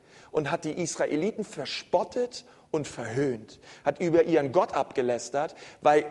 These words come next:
Goliath wusste, weil der Feind weiß, was immer morgens in unsere Gedanken hineinkommt,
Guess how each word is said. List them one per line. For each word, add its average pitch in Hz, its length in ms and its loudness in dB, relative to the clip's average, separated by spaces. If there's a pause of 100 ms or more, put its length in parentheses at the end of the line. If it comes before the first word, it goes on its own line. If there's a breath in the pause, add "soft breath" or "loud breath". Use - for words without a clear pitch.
(260 loud breath)
Goliath 254 600 6
wusste, 214 340 4
weil 165 120 6
der 165 120 8
Feind 214 420 4
weiß, 196 380 6 (180 loud breath)
was 165 180 2
immer 277 280 6
morgens 233 520 6
in 180 100 0
unsere 170 200 2
Gedanken 185 440 4
hineinkommt, 185 640 2